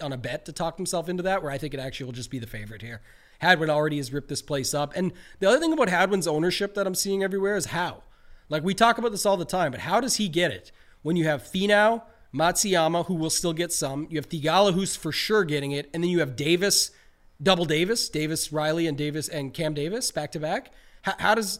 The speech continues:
Hadwin get, like, like, he can get fourteen, fifteen to me, but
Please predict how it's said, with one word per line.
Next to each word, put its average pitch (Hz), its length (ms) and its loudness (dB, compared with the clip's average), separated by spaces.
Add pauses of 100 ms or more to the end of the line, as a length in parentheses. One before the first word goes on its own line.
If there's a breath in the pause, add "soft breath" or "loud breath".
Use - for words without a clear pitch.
(140)
Hadwin 185 360 0
get, 175 160 -4
like, 156 180 -4
like, 170 200 -6 (120)
he 202 140 0
can 220 120 -2
get 240 120 -2
fourteen, 220 440 2
fifteen 202 420 0
to 143 60 -2
me, 147 140 -2
but 143 200 -4